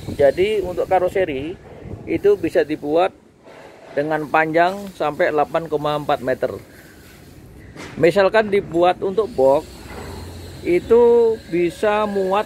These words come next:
kurang lebih lima puluh satu meter kubik. Lumayan besar. Tapi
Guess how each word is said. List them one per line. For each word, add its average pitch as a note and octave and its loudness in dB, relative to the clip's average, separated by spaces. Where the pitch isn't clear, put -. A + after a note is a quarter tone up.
kurang F#3 0
lebih G3 -2
lima F3+ 0
puluh F3 0
satu F#3 -2
meter D3+ 0
kubik. B2+ -2
Lumayan D#3+ 4
besar. C3+ -2
Tapi D3 -2